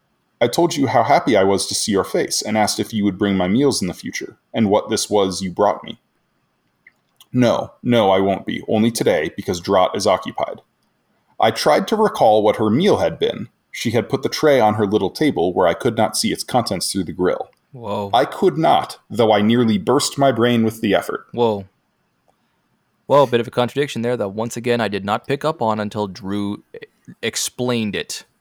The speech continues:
Speaker 2: Thank you so much for continuing to fill that hole.
Speaker 1: So t-, twice
Speaker 2: Also
Speaker 1: in,
Speaker 2: phrasing.
Speaker 1: in the span of a couple of paragraphs, he forgets. He, he forgets what she says to
Speaker 2: All right.
Speaker 1: him because he's so busy,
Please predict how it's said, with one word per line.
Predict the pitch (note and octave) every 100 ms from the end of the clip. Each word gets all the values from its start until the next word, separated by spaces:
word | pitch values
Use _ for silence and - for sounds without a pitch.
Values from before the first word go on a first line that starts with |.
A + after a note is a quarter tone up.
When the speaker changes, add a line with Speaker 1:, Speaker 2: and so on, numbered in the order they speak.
| _ _
Speaker 2:
Thank | E3+ D#3+ -
you | F#2+ C2+ - _
so | - A#2 G2+
much | F2 D#2 - -
for | - G#2+
continuing | G#2+ A2 G#2+ F#2+
to | E2+
fill | G2 F2+
that | D2+ C#2+ _ _ _ _
hole. | F#2 D2 - _ _
Speaker 1:
So | - C#3+ A2+
t-, | - - -
twice | - D#3 A#3 -
Speaker 2:
Also | -
Speaker 1:
in, | D#3+ C3+ B2 A#2
Speaker 2:
phrasing. | C#3
Speaker 1:
in | A#2+
the | A2+
span | - D3 C3+
of | A#2+
a |
couple | A#2+ D3 D#3
of | D3+
paragraphs, | C3+ G#2+ F#2 F2 F2 - - -
he | B2 G#2+ G#2 F#2+ _ _ -
forgets. | - C3 F#2 - - - - - _ _ _ _ _
He, | C#3 A2+
he | - -
forgets | A2+ A#2 F#2 - -
what | B2+ C3+ -
she | - C3+
says | - C#3+ A2+ G#2
to | -
Speaker 2:
All |
right. | F#2+
Speaker 1:
him | F2 E2+ B2+ _
because | A#2 A#2 G2+
he's | A#2 -
so | A2+ G2
busy, | G#2+ G2 G2 F#2 -